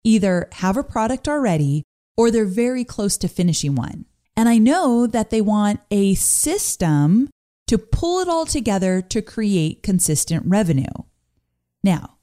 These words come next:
the product that I'm offering, the Profit Lab, has always been about a system, but I've refined it based on the survey. So I'll tell you what I did.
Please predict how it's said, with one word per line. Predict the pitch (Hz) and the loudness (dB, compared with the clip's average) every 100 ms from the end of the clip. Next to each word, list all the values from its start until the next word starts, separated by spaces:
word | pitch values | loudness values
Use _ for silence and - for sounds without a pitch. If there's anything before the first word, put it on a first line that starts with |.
| _ | _
the | 180 | -6
product | - 262 392 349 - | -2 -2 -2 -2 -2
that | 165 | -2
I'm | 165 | 0
offering, | 151 143 156 165 | 0 -2 -2 -4
the | |
Profit | 165 233 254 - - | -4 -4 -4 -4 -4
Lab, | 139 143 | -4 -4
has | - 185 - | -6 -6 -2
always | 214 226 196 | -2 0 -2
been | - 202 | -2 -2
about | 190 170 156 | 0 0 -2
a | - | 0
system, | 190 185 - 110 - - _ _ | 0 -2 -2 -6 -8 -14 _ _
but | 170 | -2
I've | 156 147 | 0 0
refined | 165 - 226 262 285 196 | -2 -2 -2 0 2 2
it | 143 - - | -2 -4 -2
based | 175 175 - | 0 0 -2
on | 160 160 | -2 0
the | 156 | 0
survey. | - 175 143 - | -2 -2 -2 -4
So | - | -4
I'll | 151 | -4
tell | - 185 | -4 -2
you | 175 | 0
what | 160 151 | 0 0
I | |
did. | 139 151 - | 0 -2 -4